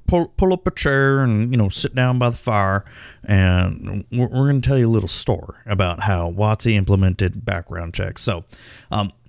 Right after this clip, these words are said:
it all started, I think it was, what, Black Friday or during Thanksgiving or Black Friday, Christine Sprankle, um, Magic cosplayer, I even saw her at Grand Prix Atlanta back in November, and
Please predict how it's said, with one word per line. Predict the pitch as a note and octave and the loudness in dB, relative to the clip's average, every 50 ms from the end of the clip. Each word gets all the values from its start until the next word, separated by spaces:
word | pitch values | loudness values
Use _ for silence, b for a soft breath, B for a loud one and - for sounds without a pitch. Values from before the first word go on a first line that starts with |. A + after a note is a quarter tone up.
| _ _ - - - | _ _ -20 -10 -4
it | B2 C#3 | -2 0
all | D#3+ F#3 F3 | 0 0 0
started, | - - - B2 A2 G#2+ G2+ G#2 G#2 G2+ G#2+ - - | -2 -4 -2 0 2 2 2 2 0 0 -2 -4 -6
I | G2 | -6
think | G2 - - - C3+ G3 A3+ - | -6 -4 -2 0 0 0 0 0
it | F#3+ D3 B2 G#2+ | 0 0 0 0
was, | A2 G#2+ A2 G#2+ G#2 G2+ G2+ | 2 2 4 4 4 2 0
what, | G2+ G2+ G2 F2+ F2 | 0 0 -2 -2 -2
Black | E2+ F#2 G2 G#2+ A2+ - | -4 -2 0 -2 -2 -4
Friday | - - G#2+ F#2+ G2 A2 A#2+ C3+ D3 D#3 C#3+ | -4 -4 -2 -2 0 2 2 2 2 4 2
or | A2+ G2 F#2+ F#2+ | 2 2 0 -2
during | F#2 - G#2 - A2 G#2+ A2+ B2 B2 | -4 -4 0 0 2 2 2 2 0
Thanksgiving | - C#3 C3 C3 B2 - - B2 A#2 B2+ C3+ C3+ | 0 0 0 0 0 -2 -2 -2 0 0 0 0
or | B2 A2+ | 0 0
Black | A#2+ A#2 A#2 - | 0 0 -2 -2
Friday, | - B2+ B2+ C3 C3 | -2 -2 0 0 -2
Christine | - - C3+ B2+ - - - C#3+ D#3 | -2 -2 -2 -2 -2 -2 -2 -2 -2
Sprankle, | D#3 - - - G2+ G2+ F#2+ - G2 F#2+ G2 G2+ B B B B B B B B | -2 -2 -2 0 0 0 0 0 0 0 0 0 B B B B B B B B
um, | - F#2+ G2+ G2+ - - - _ _ _ - - _ _ _ _ _ | -4 -4 -2 -2 -4 -6 -10 _ _ _ -20 -20 _ _ _ _ _
Magic | - A#2 A2 A2 G#2+ - A2+ | -2 0 2 2 0 -2 -4
cosplayer, | - - A2 G2+ G2+ - - A2 G#2+ G2+ G2+ G#2 | -4 -2 -2 -2 -2 0 0 0 2 2 2 2
I | G2+ G#2 G#2+ | 2 2 2
even | G#2+ G#2+ G#2+ G#2 G#2 G2 | 2 2 2 0 0 0
saw | - - G#2+ G2+ G2+ | 0 -2 -2 -2 -2
her | G#2+ G#2 G#2 G#2+ G2+ | -2 -2 -2 -2 0
at | G2+ G#2 G2+ - - G2 - | 0 0 -2 -2 -6 -16 -16
Grand | - - A2+ A2 A2 G#2+ - | -8 -2 0 0 2 2 2
Prix | B2 A#2 A2+ | 2 2 2
Atlanta | A2 A2 G#2 A2+ D#3+ G#2 A2 B2 - - - - - - - - - - - _ _ _ _ | 2 0 0 0 0 0 0 0 -2 -6 -16 -20 -20 -20 -20 -18 -18 -18 -18 _ _ _ _
back | - C3 C3 - C#3+ | -4 -2 -2 0 0
in | C3+ | 2
November, | C#3 C#3 B2+ B2 A#2+ A#2 C3+ D3+ D3+ - - - - _ - - - - - - - - - - - - - - - - - - | 2 2 2 2 2 2 0 0 -2 -4 -10 -20 -20 _ -20 -20 -20 -20 -20 -20 -20 -20 -20 -20 -20 -20 -20 -16 -14 -14 -8 -4
and | C3 B2 A#2+ A#2+ B2 B2 A#2+ | -2 0 0 2 0 0 -2